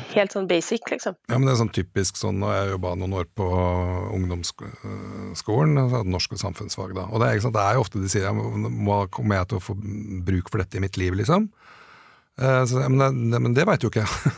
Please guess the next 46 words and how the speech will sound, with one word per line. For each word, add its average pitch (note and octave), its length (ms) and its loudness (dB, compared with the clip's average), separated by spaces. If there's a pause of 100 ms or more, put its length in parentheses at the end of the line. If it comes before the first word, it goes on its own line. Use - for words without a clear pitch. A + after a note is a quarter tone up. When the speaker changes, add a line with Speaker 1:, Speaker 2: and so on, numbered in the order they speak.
Speaker 2:
<laughs> - 360 -6
ennå, A#2+ 160 6 (800)
om B2 120 4
du A#2 60 4
får A2 200 2
bruk G2+ 180 4
Speaker 1:
Nei. - 60 -8
Speaker 2:
for A#2+ 120 4
det. D#3+ 120 4
Det C#3+ 100 6
er C3+ 100 4
på - 80 -2
en A#2 80 4
måte F#2+ 160 0
egentlig G2 260 0
ikke F2 120 0
så G#2 80 4 (340)
relevant G#2 400 2 (120)
da, - 100 0 (160)
for - 140 -6
det G#2 80 2
vi G2+ 80 4
holder F#2+ 200 2
på G2 80 -2
med. D#3 220 4 (500)
Men B2 100 6
det C3 60 6
blir E3 120 6
alltid C3 260 2
sånn D#3 140 4
bra A2+ 520 4
diskusjoner B2 800 0
ut A#2+ 240 0
fra A#2+ 240 2
det, A#3 100 0 (540)
tenker F#3+ 240 -2
jeg. G2 80 0 (240)
Speaker 1:
Mhm. G3 220 -10 (1160)
Speaker 2:
Og D3 100 4
den E3 120 6
andre A#2 240 4
tingen C#3 240 4
er A#2+ 160 4
jo A#2+ 140 6
at, A#2+ 180 -2
eh, C3+ 200 4